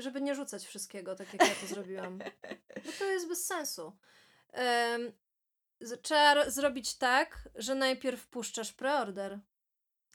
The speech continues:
Speaker 1: a później zaczynasz się zastanawiać, jak to zrobisz.
Speaker 2: Ja jak zobaczyłam, jak Asia puściła preorder na nerki, sobie myślę, „Mm, mądra baba”.
Speaker 1: No nie?
Speaker 2: Obserwuję.
Speaker 1: Tak, no i, i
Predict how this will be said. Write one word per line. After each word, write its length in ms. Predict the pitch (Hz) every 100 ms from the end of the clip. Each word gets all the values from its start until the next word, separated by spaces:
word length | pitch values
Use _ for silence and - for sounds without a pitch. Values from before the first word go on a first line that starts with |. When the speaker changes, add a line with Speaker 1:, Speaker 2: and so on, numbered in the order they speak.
| _
Speaker 1:
a 100 | 339
później 500 | 302 240 208 208 196
zaczynasz 440 | 214 - 214 208 -
się 80 | 214
zastanawiać, 520 | 208 220 240 240 220
jak 140 | 214
to 120 | -
zrobisz. 460 | 202 208 196 196 -
Speaker 2:
Ja 260 | 247 269 285
jak 140 | 262
zobaczyłam, 500 | 226 214 214 269 262
jak 120 | 208 -
Asia 360 | 233 - 233
puściła 440 | 233 - - 269 226
preorder 640 | - 220 311 415 262 262
na 100 | 254
nerki, 500 | 277 359 440 - 330 427 508 - -
sobie 240 | 349 262
myślę, 360 | 233 233 - 180
„Mm, 140 | 196 - _ _ 539 508 480 -
mądra 360 | 262 262 254
baba”. 380 | 240 294 247 226
Speaker 1:
No 180 | 233 233
nie? 260 | 240 254 294 -
Speaker 2:
Obserwuję. 680 | 254 214 269 254 339 277 208 - _ _ _ _
Speaker 1:
Tak, 380 | 277 214 202 233
no 160 | 254
i, 360 | 302 320 330 302
i 520 | 311 320 320 320 320